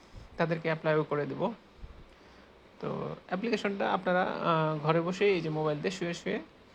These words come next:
আমি ভিডিওটা শুয়ে শুয়েই করলাম। তো আপনি, আপনারাও তো, আহ, যারা করতে চান অ্যাপ্লিকেশনটা সাবমিট শুয়ে শুয়ে আস্তে ধীরে, এই, আহ, আধা ঘন্টার মতো সময় লাগবে আপনার সব কিছু ফিল আপ করতে। করে আপনি অ্যাপ্লিকেশনটা সাবমিট করে দিন। আশা করি এক-,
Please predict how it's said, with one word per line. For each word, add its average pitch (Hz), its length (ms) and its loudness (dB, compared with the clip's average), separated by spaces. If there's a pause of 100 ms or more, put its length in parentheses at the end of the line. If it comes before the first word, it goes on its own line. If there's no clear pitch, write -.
(580)
আমি 165 180 2
ভিডিওটা 175 340 6
শুয়ে 185 220 2
শুয়েই 170 240 0
করলাম। 214 480 -2 (140)
তো 160 80 0
আপনি, 151 400 0
আপনারাও 151 480 0
তো, - 80 -8
আহ, - 460 -8
যারা 139 300 0
করতে 151 220 -6
চান 147 120 -4
অ্যাপ্লিকেশনটা 147 480 -6
সাবমিট 160 340 -4
শুয়ে 180 220 -4
শুয়ে - 220 -2
আস্তে - 260 -4
ধীরে, - 260 -6 (500)
এই, 254 360 0 (220)
আহ, 208 60 -6 (380)
আধা 226 220 6
ঘন্টার 214 280 4
মতো 185 160 2
সময় 180 220 2
লাগবে 147 260 0
আপনার 143 180 -2
সব 143 200 -10
কিছু 143 280 -6 (420)
ফিল 156 100 0
আপ 135 160 0
করতে। - 320 -8
করে 233 300 2 (460)
আপনি - 120 -12
অ্যাপ্লিকেশনটা 151 540 -2
সাবমিট 160 380 0
করে 131 140 -2
দিন। 127 200 -2
আশা 175 200 -2
করি 180 240 0 (560)
এক-, - 220 -2